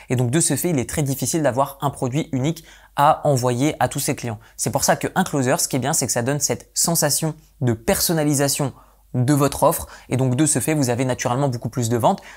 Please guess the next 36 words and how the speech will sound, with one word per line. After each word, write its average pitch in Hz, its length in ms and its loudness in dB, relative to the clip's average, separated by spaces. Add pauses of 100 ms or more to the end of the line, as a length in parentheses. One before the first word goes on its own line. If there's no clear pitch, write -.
Ça 127 160 2
vient 156 320 0
également 165 520 4
humaniser, 180 760 4 (280)
euh, 120 220 2
les, 147 540 2
euh, 120 160 0
business 139 500 0
en 131 120 2
ligne. 180 200 0 (240)
Donc 123 120 0
je 147 100 2
pense 160 240 2
que - 80 -4
moi, 139 180 4
l'évolution 160 640 2
du 135 120 2
business 131 340 0
en 123 60 0
ligne, 160 120 0 (220)
c'est - 180 0
de 151 80 4
passer 135 300 0
justement 135 360 -2
par 127 300 0 (180)
ce - 200 0
type, - 320 -2 (120)
euh, 120 60 0
d'intermédiaire. 131 680 0
Et 131 80 0
donc 120 180 0
de 151 100 0
ce 147 140 0
fait, 160 180 0
peut-être - 320 -6
qu'aujourd'hui, 139 420 0